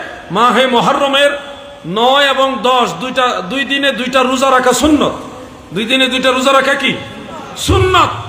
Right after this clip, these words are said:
তাহলে রোজাদার দিনের বেলায় খাবার খাবে? বা দিনের বেলায় যেহেতু রোজা রাখার কথা আল্লাহ রসুল বলেছেন, সেহেতু দিনের বেলায় খাবার পরিবেশনের উৎসাহ দিতে পারে।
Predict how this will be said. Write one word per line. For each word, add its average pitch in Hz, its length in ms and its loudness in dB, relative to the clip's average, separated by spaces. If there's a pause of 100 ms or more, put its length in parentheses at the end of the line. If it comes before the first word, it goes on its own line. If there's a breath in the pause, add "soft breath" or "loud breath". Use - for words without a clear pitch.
(200)
তাহলে 277 200 0
রোজাদার 285 580 2 (420)
দিনের 269 260 0
বেলায় 269 220 2
খাবার 254 280 0
খাবে? 269 280 2 (1500)
বা 208 100 2
দিনের 294 360 2
বেলায় 294 300 2 (300)
যেহেতু 262 300 -4
রোজা 269 300 0
রাখার 247 360 2
কথা 311 200 0
আল্লাহ 285 260 2
রসুল 269 200 -2
বলেছেন, 247 460 -2 (680)
সেহেতু 269 360 0
দিনের 285 340 0
বেলায় 269 240 2
খাবার 254 480 0
পরিবেশনের 269 580 0
উৎসাহ 247 440 2
দিতে 285 200 0
পারে। 262 400 2